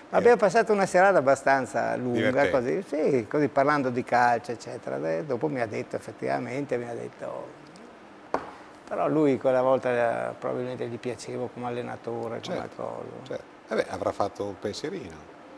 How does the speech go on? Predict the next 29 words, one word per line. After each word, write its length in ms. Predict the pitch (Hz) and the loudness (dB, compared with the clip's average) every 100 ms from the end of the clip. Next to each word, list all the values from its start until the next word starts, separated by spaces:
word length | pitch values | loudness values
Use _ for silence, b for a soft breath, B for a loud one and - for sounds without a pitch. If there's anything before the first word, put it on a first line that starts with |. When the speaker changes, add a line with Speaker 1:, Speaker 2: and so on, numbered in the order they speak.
| - | -10
Speaker 2:
E 60 | - | 0
Speaker 1:
Ma 80 | 156 | 0
Speaker 2:
magari 200 | 156 165 | 2 2
Speaker 1:
non 80 | 196 | 2
Speaker 2:
se 60 | |
tu 120 | 143 | 4
Speaker 1:
credo, 500 | 151 156 147 127 127 | 6 6 4 4 0
non 180 | 120 143 | 0 -2
credo, 340 | 139 185 147 - | 0 2 0 2
però 200 | 170 190 | 2 2
probabilmente 560 | 165 160 160 190 180 | 4 4 4 0 -2
prima 340 | - 156 160 143 | 0 2 2 4
di 120 | 143 | 6
Arrigo 520 | 135 127 139 139 156 | 4 4 2 2 4
o 240 | 175 - 139 | 2 2 0
insieme 420 | 139 - 147 135 | 0 -2 -2 0
ad 100 | 131 | 4
Arrigo 720 | 143 131 135 139 135 117 - - - - - - - - - - - | 4 4 0 2 2 0 -4 -20 -20 -20 -20 -20 -20 -20 -20 -20 -8
Speaker 2:
poteva 380 | - 135 113 113 | 0 0 2 2
avere 280 | 110 107 123 | 2 2 2
questo 280 | 110 92 104 | 0 -4 -2
Speaker 1:
poteva 160 | 123 107 | 0 0
Speaker 2:
dubbio, 180 | 139 127 | 0 0
Speaker 1:
avere 340 | 123 135 127 | -2 -2 -2
un, 160 | 127 123 | -2 -6
Speaker 2:
questo, 300 | - - - | -8 -6 -8
Speaker 1:
qualche 260 | - - 127 | -4 -4 -4
Speaker 2:
questa 140 | - | -4
Speaker 1:
idea, 520 | 127 127 127 123 120 | -4 -2 -4 -4 -6